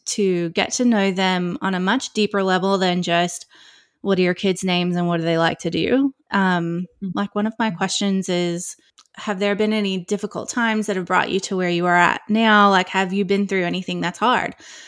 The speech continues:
Speaker 1: Have you been, um, like, what's led you to this stage in your life, meeting your partner?" Things like that, just digging in a little bit deeper.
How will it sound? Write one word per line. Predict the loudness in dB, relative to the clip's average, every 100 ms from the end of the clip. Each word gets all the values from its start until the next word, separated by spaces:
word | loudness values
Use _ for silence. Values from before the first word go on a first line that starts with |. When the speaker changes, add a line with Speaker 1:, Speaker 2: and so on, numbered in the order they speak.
| -12
Speaker 1:
Have | -4 0
you | 0
been, | 0 0 0 -2 -4 -4
um, | 0 2 2 0 -2 -4 -6 -12 _ _ _ _ -20 -8
like, | -6 0
what's | 0 0 2
led | 2 4 2
you | 2 2
to | 2 0 0 0 0
this | -2 -6
stage | -6 -6 -6
in | -6
your | -2
life, | 0 2 0 -4 -16 -20 _ _
meeting | -4 -2 -4
your | -6
partner?" | -2 -2 -2 -4 -4
Things | 0 0
like | 0 0
that, | 0 0
just | -2 -4 -12 -18 _ _ 2
digging | 4 6 4
in | 4
a | 4
little | 4
bit | 4 2
deeper. | 2 0 2 0